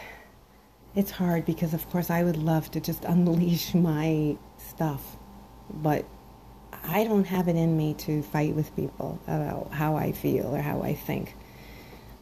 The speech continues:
Um, and because, uh, if I'm not sure of what your style is, I won't do it.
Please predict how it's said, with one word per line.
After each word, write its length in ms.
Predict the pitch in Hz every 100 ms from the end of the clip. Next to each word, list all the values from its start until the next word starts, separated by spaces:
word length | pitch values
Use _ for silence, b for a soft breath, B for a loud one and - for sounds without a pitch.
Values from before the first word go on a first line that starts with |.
| -
Um, 400 | 147 135 135 135 - - - - - - - - - -
and 160 | 165 160
because, 640 | 160 - 170 160 - -
uh, 200 | 160 151
if 180 | - 160
I'm 220 | 175 180
not 180 | 180 175
sure 560 | 170 - 170 175 185 190
of 120 | 156 151
what 220 | 160 -
your 60 |
style 500 | 151 - 156 160 170
is, 440 | 185 196 202 202 - -
I 240 | - 151
won't 380 | 147 143 151 147
do 180 | 175 180
it. 160 | -